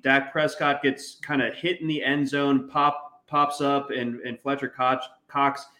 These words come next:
catches it for a touchdown. So all of a sudden, the Eagles are back in business. And then, uh, 'cause the Eagles had just turned the ball over to kind of put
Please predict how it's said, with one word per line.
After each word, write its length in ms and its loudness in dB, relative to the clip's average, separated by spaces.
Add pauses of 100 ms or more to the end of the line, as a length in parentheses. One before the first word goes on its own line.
(100)
catches 380 0
it 240 0
for 260 0
a 140 -4
touchdown. 680 -2
So 240 -2
all 140 2
of 60 0
a 40 -8
sudden, 240 0
the 80 0
Eagles 300 4
are 60 -2
back 240 2
in 100 -6
business. 460 -2 (400)
And 120 -2
then, 380 0
uh, 220 -6
'cause 120 -4
the 80 -4
Eagles 280 4
had 120 -6
just 280 0
turned 240 0
the 40 -2
ball 460 0
over 680 0
to 180 -2 (160)
kind 180 -4
of 160 -6
put 320 0